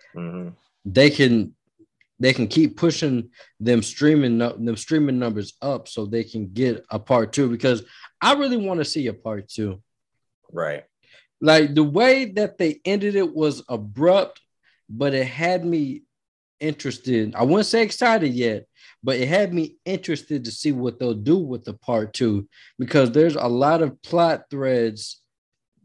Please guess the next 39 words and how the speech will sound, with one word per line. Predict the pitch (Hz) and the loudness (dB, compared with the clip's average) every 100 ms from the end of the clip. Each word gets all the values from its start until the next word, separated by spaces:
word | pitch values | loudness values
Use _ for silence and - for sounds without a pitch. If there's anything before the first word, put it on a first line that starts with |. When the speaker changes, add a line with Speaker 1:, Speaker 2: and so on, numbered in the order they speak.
| _ _ - | _ _ -10
Speaker 2:
especially | 120 - 180 190 185 160 131 - _ _ | -10 -2 2 2 2 0 0 -2 _ _
re-, | 107 120 | -6 -2
um, | 117 113 110 | 0 0 0
revolving | 107 98 139 143 135 123 | -2 2 4 4 0 -6
around | 113 110 120 135 127 117 104 101 _ _ _ | -4 -4 -2 0 0 -2 -4 -10 _ _ _
Lady | - 120 147 143 | -8 0 0 0
Jessica | 120 127 139 - - 117 104 | -2 -2 -2 -4 -6 -4 -4
and | 110 98 - | -6 -10 -6
Paul, | - 147 120 101 95 104 _ _ _ _ _ - | 2 4 4 2 -4 -12 _ _ _ _ _ -10
that | 117 117 95 - | -4 -4 -6 -4
I | 120 | -2
hope | 113 120 135 110 | -2 0 -2 -2
that | - 104 - | -6 -6 -2
they, | 113 104 101 98 _ _ - - - 101 98 92 85 - | 0 0 -4 -10 _ _ -20 -20 -12 -8 -8 -10 -14 -4
that | 110 107 | -2 0
they | 101 | 0
sum | - 120 107 | 0 0 0
up. | 101 85 - _ _ _ _ _ _ _ _ | 0 -4 -12 _ _ _ _ _ _ _ _
Speaker 1:
They | - | -4
probably | 127 160 185 165 143 | 0 0 0 -2 -2
might | 113 131 | 0 -2
sum | - 117 107 | -2 -6 -4
that | 101 | -2
up | 101 101 | -2 -2
in | 98 | -6
the, | 92 82 | -8 -8
um, | 90 90 85 80 | -6 -6 -8 -10
in | 101 | -10
the | |
Sisterhood | 90 - 117 113 107 | -8 -8 -6 -4 -2
of | 101 80 | -4 -6
Dunes, | 87 110 98 87 - 78 | -8 -8 -8 -8 -8 -6
um, | 82 80 76 - | -6 -8 -12 -14
spinoff, | - - 147 98 82 - | -14 -6 -2 -2 -4 -2
where | 95 | 0
it | 101 | 0
actually | 98 - 95 | -2 -8 -10
focuses | 107 107 98 - 98 | -4 -4 -4 -6 -6
on | 95 95 92 87 | -4 -4 -4 -6